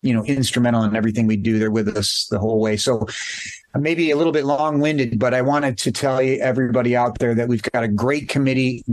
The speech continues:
extremely optimistic about, um, the ability to get this job done. And I think that that diverse, um, sort of broad spectrum that, that they bring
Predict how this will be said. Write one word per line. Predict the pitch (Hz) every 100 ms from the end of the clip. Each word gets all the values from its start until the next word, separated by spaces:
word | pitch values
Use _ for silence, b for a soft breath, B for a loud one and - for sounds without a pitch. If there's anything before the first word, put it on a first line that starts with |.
| 110
extremely | 113 - - - 160 170 160
optimistic | 135 135 - 123 120 - - 117
about, | 110 120 117 117 - -
um, | 117 113 107 113
the | - 117
ability | 135 127 123
to |
get | 110 113
this | 123 -
job | - 131 123 107
done. | 123 120 120 110 104 B B B
And | 120 123
I |
think | 110 165 160 -
that | 127
that | 127 123 120 - 110
diverse, | 120 107 101 147 165 165 - - _ b b b _ -
um, | 123 123 120 117 110 -
sort | - 143 123
of | 101
broad | 120 127 135 123
spectrum | - 143 131 - 113
that, | 113 - -
that | 113 101
they | 120
bring | 104 120 127 117 110